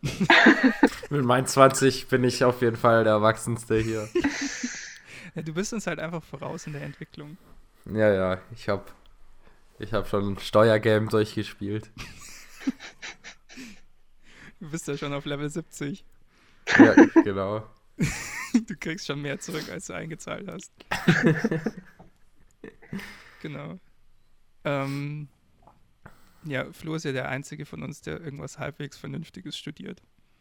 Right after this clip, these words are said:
Speaker 1: Was denn?
Speaker 3: Sport.
Speaker 2: Ich sag's, ich sag's dir dann, wenn ich, äh, keinen Job find.
Speaker 3: Ja, genau. Sportökonomie.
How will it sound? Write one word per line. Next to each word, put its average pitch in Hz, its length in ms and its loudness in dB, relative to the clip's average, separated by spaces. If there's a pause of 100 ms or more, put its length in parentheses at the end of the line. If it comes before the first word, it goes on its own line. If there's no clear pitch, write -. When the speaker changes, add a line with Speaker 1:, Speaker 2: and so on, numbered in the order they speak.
(140)
Speaker 1:
Was 202 240 2
denn? 254 120 -14 (400)
Speaker 3:
Sport. - 280 -10
Speaker 2:
Ich 127 80 0
sag's, 120 280 2
ich 143 200 0
sag's 135 280 6
dir 120 100 2
dann, 110 200 4
wenn 107 160 2
ich, 104 200 -4
äh, 104 400 0 (220)
keinen 104 200 -2
Job 107 240 -2
find. 110 420 -4
Speaker 3:
Ja, 151 140 -4
genau. 143 260 -8
Sportökonomie. 147 1200 -8